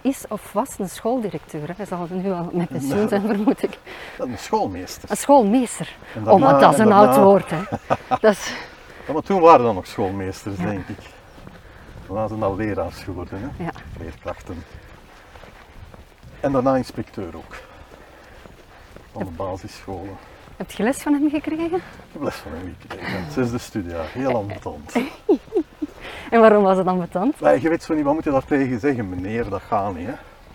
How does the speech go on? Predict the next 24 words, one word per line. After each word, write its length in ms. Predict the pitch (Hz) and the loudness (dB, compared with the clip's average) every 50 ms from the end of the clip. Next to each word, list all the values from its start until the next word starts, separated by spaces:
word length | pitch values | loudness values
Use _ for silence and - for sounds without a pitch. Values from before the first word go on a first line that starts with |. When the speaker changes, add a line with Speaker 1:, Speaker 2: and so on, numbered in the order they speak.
| - - - - - - - - - - - - - - - - - - - - - - - - - - | -20 -20 -20 -20 -20 -20 -20 -20 -20 -20 -20 -20 -20 -20 -20 -20 -20 -20 -20 -20 -20 -20 -20 -20 -14 -10
Speaker 2:
Maar 100 | - 101 | -6 -4
dan 160 | 98 - - - | -4 -4 -4 4
papa, 280 | - 139 123 - 147 131 | 6 6 6 6 4 2
dat 80 | 101 | 2
is 80 | - - | 0 -6
ook 120 | 117 - | -8 -8
zo 200 | - - 120 98 101 | -8 -6 -6 -4 -2
lullig 260 | 104 113 117 113 110 | -2 -2 -2 -2 -2
in 100 | 117 113 | -4 -4
een 120 | 104 92 85 | -6 -8 -6
klas. 260 | - 127 156 180 175 | -4 -4 -2 -2 -2
Speaker 1:
Dat 100 | 175 160 | -4 -4
is 60 | 151 | -4
onnozel, 360 | 147 147 156 175 156 - 160 147 | -4 -2 -2 -4 -4 -4 -6 -6
hè. 100 | 151 147 143 - | -8 -8 -10 -8
Speaker 2:
Gaat 220 | - - 107 101 101 | -6 -4 -4 -4 -4
niet, 100 | 87 101 | -4 -6
hè. 60 | 147 156 - - - - - - - | -8 -8 -10 -16 -20 -20 -20 -20 -16
Speaker 1:
Ja. 200 | - 165 165 156 147 143 151 143 - - | -12 -10 -8 -8 -8 -8 -10 -12 -12 -10
Speaker 2:
Dus 80 | - 127 | -2 0
dan 140 | 143 135 127 | 2 2 2
zeg 200 | - 160 151 - | 2 0 -2 -2
je 100 | 123 110 | -2 -4
niks. 500 | 104 101 104 - - - - - - | -4 -4 -8 -10 -14 -16 -14 -14 -16